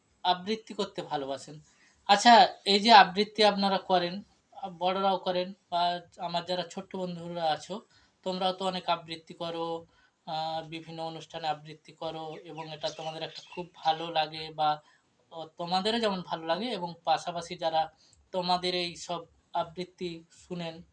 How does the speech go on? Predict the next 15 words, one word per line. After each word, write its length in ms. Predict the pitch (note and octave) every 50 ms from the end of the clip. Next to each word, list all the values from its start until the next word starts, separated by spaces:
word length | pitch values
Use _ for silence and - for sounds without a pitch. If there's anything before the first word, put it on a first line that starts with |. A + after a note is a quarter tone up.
| _ _ _ _ _ _ _ -
তাদেরও 360 | E3+ E3 E3 F3+ F#3 G3 F#3+
খুব 180 | - - E3 D3+
ভালো 220 | - - D3+ D3 C#3+
লাগে। 200 | C#3+ C#3+ D3 D3 D3 - _ _ _ _ _ - - _ _ _ _ _ _ _ _ _ - - - _ _
এবার 260 | - G3 G3 A#3 A#3+ A3+
আমি 200 | G#3+ F#3+ F3+ E3+
একটা 260 | D#3+ C3+ - - D#3 C#3
কথা 220 | C3+ B2+ - D3
বলি, 200 | C3+ C3+ C#3 C#3+ C#3+ - - - - - - - _ _ _ - - -
এই 180 | F#3+ G3 G#3+ A3
যে 140 | G3+ A#3+ B3+
আবৃত্তি 520 | B3 G#3+ F#3+ F3+ F3+ F#3+ G#3 G#3 - - A#3+
একটা 200 | G#3+ G#3 - A#3 G#3+
শেখার 420 | - - G3 F#3 - G3+ G3 F3+ F3
ব্যাপার, 400 | D#3 D#3+ D#3+ D#3+ D#3+ C#3 C3+